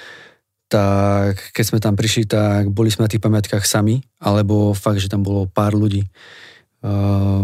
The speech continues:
keď sme boli v Petre, tak za celý deň tam sme stretli možno tridsať ľudí, čo pred covidom ich tam chodilo aj štyri, päť tisíc ľudí, turistov za deň. Čiže to Jordánsko bola fakt pecka.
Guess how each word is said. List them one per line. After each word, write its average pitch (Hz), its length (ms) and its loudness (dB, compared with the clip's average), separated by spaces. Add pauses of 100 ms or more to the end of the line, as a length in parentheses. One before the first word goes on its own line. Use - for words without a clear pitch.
(160)
keď 98 160 -8
sme 110 140 0
boli 104 140 2
v 98 100 -4
Petre, 110 280 0
tak 104 400 0
za 104 140 2
celý 110 260 2
deň 110 220 2
tam 101 320 0 (120)
sme - 200 -4
stretli 107 320 -2
možno 104 320 2
tridsať 104 320 0
ľudí, 95 320 -2 (680)
čo 98 440 -2 (720)
pred 110 160 0
covidom 107 320 2
ich 104 100 0
tam 101 140 -2
chodilo 101 640 0 (680)
aj 95 360 -2 (260)
štyri, 117 400 0
päť 113 320 -2
tisíc 104 220 -4
ľudí, 95 320 -2 (180)
turistov 101 460 -2
za 101 100 2
deň. 95 240 -2 (880)
Čiže 104 720 0
to 104 340 2
Jordánsko 104 500 0
bola 101 300 -2
fakt 101 220 -4
pecka. 113 480 -2